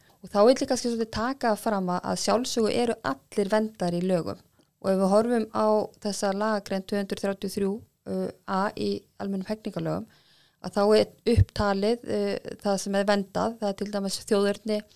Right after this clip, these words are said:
trúarbrögð, kynhneigð, uh, kynvitund, uh, það er núna verið að vinna í því að setja fötlun þarna inn og þá eru, það eru náttúrulega allir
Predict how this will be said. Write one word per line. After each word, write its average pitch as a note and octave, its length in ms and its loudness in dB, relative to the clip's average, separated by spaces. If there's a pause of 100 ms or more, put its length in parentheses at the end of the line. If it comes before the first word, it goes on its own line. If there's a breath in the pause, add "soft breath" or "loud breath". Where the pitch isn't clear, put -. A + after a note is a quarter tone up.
(220 soft breath)
trúarbrögð, G3+ 760 2 (480)
kynhneigð, G#3 640 2 (320)
uh, G3 220 0
kynvitund, G#3 920 2 (160)
uh, G3+ 540 -4
það G#3+ 180 -2
er A3+ 160 0
núna G3 200 -2
verið F#3+ 200 0
að G3 80 0
vinna G3+ 160 -2
í F#3+ 40 -4
því G3 120 -2
að F#3 80 -4
setja - 200 -8
fötlun A#3 400 0
þarna A3 220 0
inn A#3 120 0 (500)
og - 80 -16
þá A3 120 2 (160)
eru, B3 280 6 (140)
það A3 320 4
eru C4 120 4
náttúrulega A3+ 300 0
allir A3 380 0